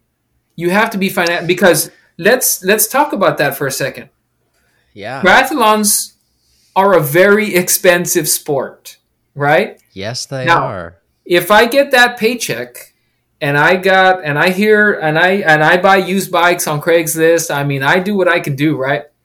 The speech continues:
Speaker 1: But if
Speaker 2: Mm-hmm.
Speaker 1: I got that paycheck on the twenty-fifth and I went out and I spent a thousand dollars on a new bike, which I would love to do, or two thousand or even three thousand new bike, right? But then I took that money away from my household and I'm not able to pay my mortgage.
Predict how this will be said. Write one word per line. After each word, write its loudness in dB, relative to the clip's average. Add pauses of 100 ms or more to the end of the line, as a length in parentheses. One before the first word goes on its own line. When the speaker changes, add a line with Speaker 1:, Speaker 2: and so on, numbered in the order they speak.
(540)
Speaker 1:
But 4
if 0
Speaker 2:
Mm-hmm. -4
Speaker 1:
I 4
got 2 (140)
that 2
paycheck -8
on -10
the -10
twenty-fifth -6
and -8
I -2
went -4
out -2
and -4
I -2
spent -6
a -4
thousand -2
dollars 0
on -6
a -12
new -4
bike, -2
which -14
I -6
would -6
love -4
to -18
do, -10
or -8
two -10
thousand -10
or -14
even -8
three -6
thousand -8
new -20
bike, -14
right? -10 (920)
But 0
then 0
I 2
took 0
that 2
money 0
away 0
from -10
my -4
household -2
and -4
I'm -6
not 0
able -4
to -12
pay -4
my -6
mortgage. -6